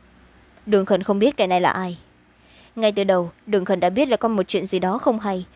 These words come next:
nhưng mà gã tuyệt đối không thể nào ngờ, ở đây lại có tới ít nhất ba nhân vật khiến cho người trong võ lâm chỉ cần nghe tên đã đau đầu và nhức óc.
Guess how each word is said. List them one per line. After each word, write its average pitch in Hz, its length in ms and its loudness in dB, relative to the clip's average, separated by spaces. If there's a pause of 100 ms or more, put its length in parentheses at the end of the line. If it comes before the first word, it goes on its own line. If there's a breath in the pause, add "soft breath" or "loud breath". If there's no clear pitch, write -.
(100)
nhưng 220 160 2
mà 196 80 4
gã 202 160 2
tuyệt 247 160 -2
đối 190 140 2
không 285 160 0
thể 214 120 2
nào 180 160 0
ngờ, 190 260 -2 (220 soft breath)
ở 190 160 4
đây 190 140 4
lại 185 140 0
có 208 100 0
tới 202 200 -4
ít 285 180 -4
nhất 285 180 -4
ba 220 180 -2
nhân 208 180 -2
vật 185 180 0
khiến 190 120 -2
cho 226 120 0
người 202 140 2
trong 190 180 -4
võ 196 120 2
lâm 214 240 0
chỉ 180 120 -2
cần 180 180 -2
nghe 190 120 2
tên 196 200 -4
đã 196 80 0
đau 220 220 0
đầu 175 160 2
và 156 120 -4
nhức 196 200 -4
óc. 233 140 -4